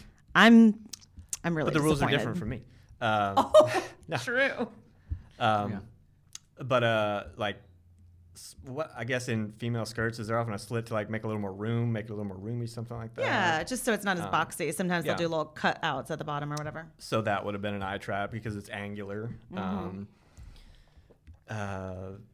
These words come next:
Speaker 2: ear-, I guess things like earrings, things like that would be considered eye traps. Uh, even
Speaker 3: Makeup?
Speaker 2: your scarf would be, you know, it's,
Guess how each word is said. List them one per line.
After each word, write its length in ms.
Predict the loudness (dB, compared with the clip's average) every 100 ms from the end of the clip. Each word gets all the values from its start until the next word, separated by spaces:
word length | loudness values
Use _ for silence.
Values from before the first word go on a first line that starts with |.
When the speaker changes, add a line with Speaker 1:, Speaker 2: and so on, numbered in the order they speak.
| -10
Speaker 2:
ear-, 240 | -2 -2 -2
I 80 | -4
guess 220 | -6 -6
things 260 | -6 -4 -4
like 200 | -4 -4
earrings, 420 | -8 -6 -8 -10
things 200 | -10 -10
like 120 | -10
that 220 | -8 -8 -8
would 120 | -8
be 100 | -10
considered 380 | -10 -10 -10 -10
eye 100 | -10
traps. 480 | -10 -10 -12 -10 -4
Uh, 60 | -2
even 100 | 0
Speaker 3:
Makeup? 80 | 0
Speaker 2:
your 120 | 0
scarf 460 | 0 0 0 0 -6
would 100 | -8
be, 240 | -8 -8
you 120 | -6 -6
know, 140 | -6
it's, 280 | -8 -12